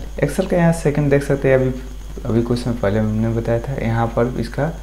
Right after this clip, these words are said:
अ, learn एम एस Excel for data analytics, यानी यहाँ पर डेटा एनालिस्ट था, वो बेसिक था। नेक्स्ट है हमारे पास वेब डेवलपमेंट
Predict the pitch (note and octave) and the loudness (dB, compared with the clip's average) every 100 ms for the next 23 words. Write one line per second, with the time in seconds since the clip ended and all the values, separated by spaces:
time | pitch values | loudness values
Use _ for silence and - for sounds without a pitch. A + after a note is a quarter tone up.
0 | - - - - - - - G#2+ A2 B2 | -12 -12 -12 -12 -12 -12 -4 6 8 8
1 | D#3+ F3 - C#3+ C#3+ C#3+ C3+ - C#3 C#3+ | 6 4 4 4 4 4 2 2 2 4
2 | B2 A2+ A2 A#2+ A#2+ A#2 G2+ F2+ - - | 6 6 6 2 0 0 0 -2 -6 -8
3 | - A2 A2+ A2 A2+ A#2 A#2 G2 G#2 A2+ | -2 0 0 0 0 0 0 2 2 2
4 | A2 A2+ A2+ - B2+ A#2 F#2 E2+ - - | 2 2 0 -4 0 0 0 -2 -6 -10
5 | - - - - - - - - - - | -10 -12 -12 -12 -12 -12 -12 -12 -12 -12
6 | - - - - - - - - - A#2 | -12 -12 -12 -12 -12 -12 -12 -12 -4 6
7 | E3 E3+ F#3 F3 E3 D#3+ D3+ D3+ - - | 6 6 4 6 6 4 2 2 -2 -12
8 | - - - - - C3+ C#3 B2+ A2+ G2 | -12 -12 -12 -12 6 8 10 10 8 6
9 | F#2+ F2 | 2 -4